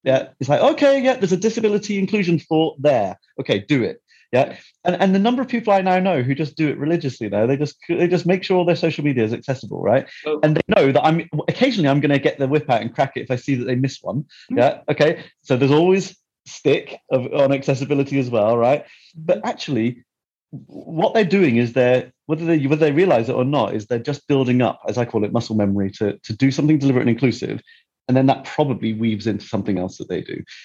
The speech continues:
Speaker 1: Uh, the other one I always tell people is your email footer. Go now, go and check your email footer now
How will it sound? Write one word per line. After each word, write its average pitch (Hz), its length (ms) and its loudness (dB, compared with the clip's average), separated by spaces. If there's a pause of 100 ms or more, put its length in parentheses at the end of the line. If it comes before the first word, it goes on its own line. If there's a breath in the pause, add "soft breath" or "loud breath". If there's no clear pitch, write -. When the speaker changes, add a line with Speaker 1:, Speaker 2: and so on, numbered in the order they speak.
(120)
Speaker 1:
Uh, 113 120 4
the 156 100 4
other 156 120 2
one 123 100 4
I 117 100 6
always 110 160 2
tell 117 120 0
people 113 240 0
is 104 160 0
your 110 180 0
email 117 300 2
footer. 92 440 -10 (180)
Go 226 400 0
now, 113 460 0 (320)
go 151 100 0
and 220 120 0
check - 480 -4
your 135 240 2
email 113 500 2
footer 92 540 -6
now 104 320 -2